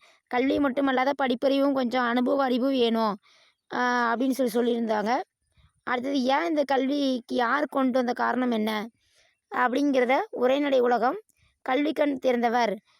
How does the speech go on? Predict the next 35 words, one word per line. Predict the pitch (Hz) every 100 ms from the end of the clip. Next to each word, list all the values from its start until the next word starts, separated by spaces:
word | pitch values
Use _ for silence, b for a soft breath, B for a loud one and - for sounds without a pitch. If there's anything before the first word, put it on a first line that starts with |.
| _ -
அப்படின்னு | 247 247
சொல்லி | 277 269 269
காமராஜரை | 254 247 262 254 247
பற்றி | 247 233 240
ஒரு | 240 226
நிகழ்வுகள் | 226 240 240 240 226
இருந்தது. | 226 220 208 233
அதில் | 220 214 220
நடந்ததை | 220 226 226 214
பார்த்தோம், | 214 214 226
ஒரு |
நாலு | 214 214
நிகழ்வுகள். | 214 214 226 220 202 285 381 B B
இந்த | B 254
கல்வி | 262 262 277 269
பணி | 269 247
என்னங்கிறதையும் | 233 240 240 226 269
நம்ம | 262 220
பார்த்தோம். | 220 214 254 339 B B B B -
அடுத்து | - 262 - 320
நம்ம | 294 262
பார்க்க | 240 240 254
போறோம் | 262 247
என்ன | 220 240 262
அப்படின்னு | 214 226
சொல்லி | 233 214 196 202
பார்த்தோம்னா, | 220 226 208 247 403 -
அதான் | 233 277
விரிவானம். | 247 233 226 214 202 196 208 - B B B B -
வி-, | 247 254 247 233 233 233 226
இயல் | 247 262
ஒன்றில் | 240 233 233 254
இருக்கக்கூடிய | 220 220 220 208 233 370
விரிவான | 339 240 254 254
பகுதியிலேருந்து | 233 220 208 214 214 311